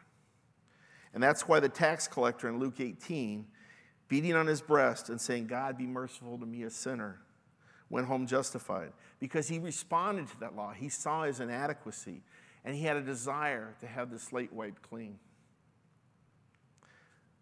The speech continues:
This is the theme of the whole sermon in Matthew five, six, and seven, the Beatitudes, true righteousness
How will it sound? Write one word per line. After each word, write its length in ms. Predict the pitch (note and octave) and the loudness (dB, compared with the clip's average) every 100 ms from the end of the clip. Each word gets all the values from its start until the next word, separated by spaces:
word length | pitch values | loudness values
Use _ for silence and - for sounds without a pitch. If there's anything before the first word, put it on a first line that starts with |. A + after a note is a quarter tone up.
| _ _ _ _ _ _ _ _ _ _ _ _ _ _ - - - | _ _ _ _ _ _ _ _ _ _ _ _ _ _ -20 -20 -2
This 200 | - E3 | 4 4
is 60 | F3+ | 6
the 100 | D#3+ | 4
theme 360 | - E3 D#3+ D#3 | 4 4 4 4
of 80 | |
the 60 | B2+ | 2
whole 260 | - C#3+ C#3 | 4 2 2
sermon 560 | - D3+ D3+ D#3 E3 - - - - - _ - | 2 2 4 0 -4 -10 -20 -20 -20 -20 _ -2
in 100 | B2 | 2
Matthew 360 | C3 B2+ C#3+ | 2 0 -4
five, 320 | A#2+ C3 B2+ | -2 0 0
six, 280 | - B2+ - | 0 -2 -2
and 100 | A#2+ | -2
seven, 440 | - B2+ G#2+ F#2 F#2 - - _ - - | 2 4 2 0 -10 -18 -20 _ -20 -10
the 60 | |
Beatitudes, 840 | A#2 C#3 D3 C#3+ C3 - F2+ - - - - - _ | 0 4 8 6 6 -4 -8 -8 -14 -18 -20 -20 _
true 280 | - F#3+ F3 | 0 2 2
righteousness 880 | C#3 C#3+ C#3 B2 - G2+ D#2+ - | 8 8 8 4 -4 -6 -8 -10